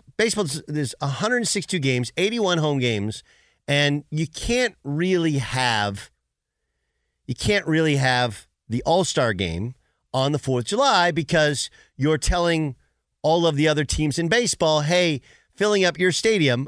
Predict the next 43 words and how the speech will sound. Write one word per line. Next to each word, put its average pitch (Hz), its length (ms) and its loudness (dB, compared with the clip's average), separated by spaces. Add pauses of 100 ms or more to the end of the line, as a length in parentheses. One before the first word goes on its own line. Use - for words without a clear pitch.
I 165 60 0
mean, 202 100 2
even 269 340 0 (140)
Oakland, 160 560 0 (260)
if 113 120 -4
they 139 140 2
played 135 220 0
a 120 60 2
home 123 180 0
game, 107 240 0 (360)
might 143 280 2
be 127 140 0
filled. 107 520 -2 (140)
Okay, 101 200 -2
maybe 92 180 0
not. 80 180 -4 (220)
Might 156 200 0
be 147 100 0
filled 135 260 0
today. 107 300 -4 (1600)
Right? - 200 -10
You 131 80 -6
fill 190 120 0
up 190 80 0
your 175 80 -2
stadium, 240 600 0 (460)
you 131 100 0
have 156 120 0
a 170 40 -2
game, 214 480 0 (140)
you 151 80 0
have 160 100 0
the 147 80 -4
fireworks, 147 640 0
they'll 151 140 0
all 147 120 2
be 131 120 0
filled. 117 260 -4 (160)
So, 208 320 -2 (400)
and, 196 260 -2 (120)
and 185 200 0
there's 190 140 0
just, 220 300 0